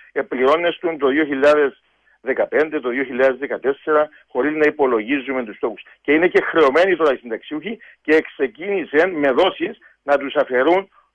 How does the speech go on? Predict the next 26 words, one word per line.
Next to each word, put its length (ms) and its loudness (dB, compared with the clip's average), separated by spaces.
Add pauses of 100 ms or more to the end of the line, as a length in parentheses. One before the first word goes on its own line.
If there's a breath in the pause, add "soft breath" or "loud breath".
το 120 4
χρέος 380 0
που 100 -14
πιθανόν 340 -6
να 100 -6
έχουν 280 -10
πεντακόσια, 540 -6
τετρακόσια, 600 -4 (240 soft breath)
τριακόσια 400 0
ευρώ 300 0 (400 soft breath)
ανάλογα. 460 -2
Αυτά 300 0
τα 100 -2
πράγματα 340 -2
είναι 160 -4
ντροπή. 340 -4
Αυτά 280 0
εμείς 240 -4
θα 120 2
τα 120 0
κριτικάρουμε 800 -2 (280 soft breath)
με 120 2
όλη 200 0
τη 100 -6
δύναμη 360 0
μας 240 -4